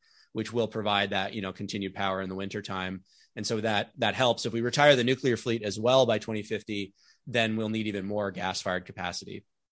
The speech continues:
Now, we don't burn as much gas over time, again, especially if you keep the existing nuclear plants as a foundation to add new clean electricity on top of. The amount of gas burned steadily declines ac-, over the years,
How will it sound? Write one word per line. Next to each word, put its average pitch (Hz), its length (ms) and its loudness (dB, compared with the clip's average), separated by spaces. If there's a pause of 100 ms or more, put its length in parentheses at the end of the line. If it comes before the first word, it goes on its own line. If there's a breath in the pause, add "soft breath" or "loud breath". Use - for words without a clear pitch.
(440)
Now, 143 120 6
we 160 100 8
don't 202 260 8
burn 165 380 6
as 127 140 2
much 117 220 -2
gas 101 380 0
over 104 200 -4
time, 110 500 0 (240)
again, 123 180 2
especially 135 440 4
if 113 100 -4
you 113 60 -4
keep - 260 -4
the 117 80 -4
existing 113 420 -4
nuclear 113 300 -4
plants 104 380 -6
as 101 100 -8
a 104 60 -8
foundation 104 640 -4
to 92 100 -6 (120)
add 107 380 0 (300)
new 113 260 -2
clean 107 240 -4
electricity 101 460 -4
on 95 100 -4
top 117 300 -4
of. 95 260 -2 (400 soft breath)
The 139 120 0
amount 160 200 6
of 139 80 0
gas 131 240 4
burned 120 600 2
steadily 123 460 0
declines 110 720 -2
ac-, 113 100 -14 (120)
over 110 220 0
the 104 80 -4
years, 120 480 4